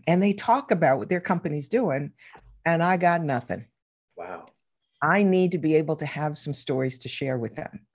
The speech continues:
Speaker 1: So that helps me know what I need to
Speaker 2: Sure.
Speaker 1: provide for him or her, in addition to, of course, getting a diversity council put together and that kind of thing.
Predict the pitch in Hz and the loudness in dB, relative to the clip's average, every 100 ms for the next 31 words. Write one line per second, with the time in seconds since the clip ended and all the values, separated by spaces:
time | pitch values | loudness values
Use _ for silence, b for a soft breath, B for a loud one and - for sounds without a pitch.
0 | B B B B - - 165 156 - _ | B B B B -6 4 6 6 2 _
1 | _ - 240 247 247 220 - 196 196 220 | _ 4 4 6 2 2 2 2 4 4
2 | 180 165 180 175 165 165 165 165 160 - | 4 2 4 4 2 0 -4 -6 -8 -4
3 | 156 147 147 _ - 127 117 143 147 143 | -4 -4 -8 _ -14 0 2 4 4 4
4 | 139 135 - b _ - 147 131 139 156 | 4 2 -4 b _ 0 4 4 4 2
5 | 120 127 196 - - - _ _ _ - | 2 2 2 2 -2 -20 _ _ _ 0
6 | 165 135 131 165 151 135 151 131 123 131 | 2 2 2 0 -2 -4 -4 -4 -2 -2
7 | 120 - 127 123 123 120 120 120 117 110 | -2 -2 -2 -2 -4 -2 -2 -2 -4 -4
8 | 120 107 117 120 107 113 110 101 104 101 | -6 -6 -8 -10 -6 -4 -4 -4 -4 -6
9 | - 101 98 - - - | -8 -8 -10 -10 -16 -20